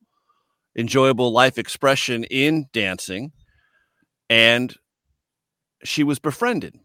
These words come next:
by Robert Hansen, not for sex. Their relationship was entirely platonic the entire time it went on. And for the bulk of that time, Priscilla Sue Gailey, who we interviewed at length,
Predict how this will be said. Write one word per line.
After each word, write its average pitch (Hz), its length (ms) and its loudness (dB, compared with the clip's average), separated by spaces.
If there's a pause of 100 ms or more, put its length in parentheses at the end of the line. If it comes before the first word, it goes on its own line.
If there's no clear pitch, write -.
by 110 140 2
Robert 104 340 0
Hansen, 90 440 -12 (800)
not 123 240 4
for 170 120 -6
sex. - 560 -4 (720)
Their 120 160 2
relationship 123 640 -2
was 120 160 -6
entirely 143 840 -4
platonic 110 680 -6
the 101 140 -6
entire 120 480 -6
time 110 320 -4
it - 100 -10
went 95 180 -8
on. 80 160 -10 (1700)
And 120 220 2
for 135 180 -2
the 107 320 -8 (680)
bulk 196 360 4
of 127 100 -2
that 101 220 -2
time, 113 320 -2
Priscilla 147 440 -6
Sue 147 220 -6
Gailey, 107 560 -4 (280)
who 120 100 -6
we 123 100 -2
interviewed 120 500 -4
at 110 140 -4
length, 107 640 -2